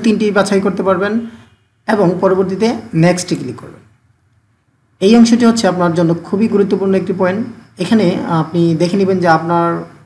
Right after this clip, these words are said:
Facebook প্রোফাইলের সব কটি ফ্রেন্ড সিলেক্টেড আছে কিনা, অর্থাৎ যেই কটি ফ্রেন্ড সিলেক্টেড থাকবে সবাই আপনার Facebook পেজের ফলোয়ারে রূপান্তর হবে। আপনি দেখুন এখানে, আহ, আমার প্রোফাইলে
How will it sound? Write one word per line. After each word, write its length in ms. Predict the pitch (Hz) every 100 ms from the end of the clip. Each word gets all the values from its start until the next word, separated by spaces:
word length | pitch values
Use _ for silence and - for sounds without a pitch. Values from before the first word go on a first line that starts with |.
| _ -
Facebook 440 | 165 165 165 185 175
প্রোফাইলের 400 | 185 175 170 151 -
সব 340 | - - 190 190 - -
কটি 240 | 196 196
ফ্রেন্ড 400 | 190 - 175 165 165 - - _ -
সিলেক্টেড 520 | - 175 170 170 175 165
আছে 180 | 160 -
কিনা, 180 | 151 131 - _ _ -
অর্থাৎ 220 | 165 185 - - - _ _ -
যেই 340 | 143 135 185 196
কটি 180 | 208 208
ফ্রেন্ড 220 | - 185 185
সিলেক্টেড 320 | - 156 180 165 -
থাকবে 260 | 165 156 208 - - _ _ -
সবাই 500 | - 156 165 202 277 - - _ - _ -
আপনার 240 | 165 175 170 165
Facebook 340 | 156 151 160 165 -
পেজের 400 | 180 185 185 202 - - - -
ফলোয়ারে 440 | 170 165 165 165
রূপান্তর 380 | 147 - 139 143
হবে। 220 | 127 - - _ _ _ _
আপনি 160 | 170 175
দেখুন 260 | 190 208
এখানে, 280 | 190 185 190 185
আহ, 80 | - 165 165 160 156 - 165
আমার 200 | 165 165 165 - -
প্রোফাইলে 380 | 170 170 160